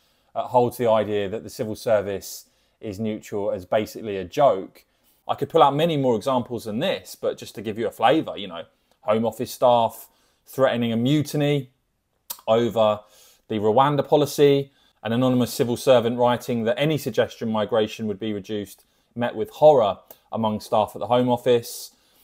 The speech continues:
The then new Home Secretary, Suella Braverman, prompted consternation, according to The Observer,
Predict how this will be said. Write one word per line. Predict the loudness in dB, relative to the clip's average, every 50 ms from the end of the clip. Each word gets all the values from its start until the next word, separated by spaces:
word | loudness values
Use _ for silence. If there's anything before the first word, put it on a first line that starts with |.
| _ _ _ _ _
The | -4 0
then | 2 2 2 2 2 0
new | 0 0 0 0
Home | 2 2 2 2 0
Secretary, | 0 -4 -4 -4 -4 -8 -6 -6 -6
Suella | -4 0 2 2 2 2 2
Braverman, | 2 2 2 2 -2 -4 -4 -4 -4 -6 -10 _ _ _ _ _ _ _ _
prompted | 0 2 2 2 2 -2 -2 -2 -2 -2 -4 -10
consternation, | 2 4 6 8 8 6 6 4 4 4 6 8 8 8 6 4 2 2 0 0 0 -4 -10 -12 _
according | -16 -8 -2 0 2 2 2 2 0 -2 -4
to | -6 -6
The | -2 -2 -2
Observer, | 0 0 2 4 4 4 4 6 6 4 4 2